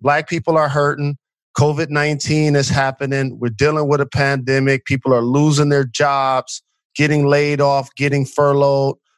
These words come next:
So who are some of the people that you feel like do a really good job of trying to acknowledge what's happening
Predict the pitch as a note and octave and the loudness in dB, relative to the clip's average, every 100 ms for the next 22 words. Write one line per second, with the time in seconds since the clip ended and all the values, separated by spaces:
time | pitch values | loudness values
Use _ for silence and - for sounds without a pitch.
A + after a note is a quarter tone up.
0 | _ - - E3 D3+ C#3 - - - C4 | _ -12 0 2 2 0 -6 -8 -2 2
1 | B3 - G#3+ G#3+ G3+ - F3+ E3+ D3+ C#3+ | 2 0 -2 0 -2 -2 -4 0 2 0
2 | B2+ C#3 E3+ E3 D#3 C#3+ A#2+ D3 C#3 B2 | 0 -2 -2 0 0 0 -2 -2 0 0
3 | D3 D3+ B2 C#3+ B2 C3 C#3 C3 - A#2 | 0 0 0 0 0 0 0 0 -4 -8
4 | - C#3+ C3+ A#2 - A#2+ - B2 A#2+ B2+ | -4 -2 -2 -4 -2 -2 -2 -4 0 2
5 | C#3+ C#3+ B2 B2+ B2 C3 C3 B2+ B2 A#2+ | 2 -2 -4 -6 -4 -2 -2 -2 -6 -6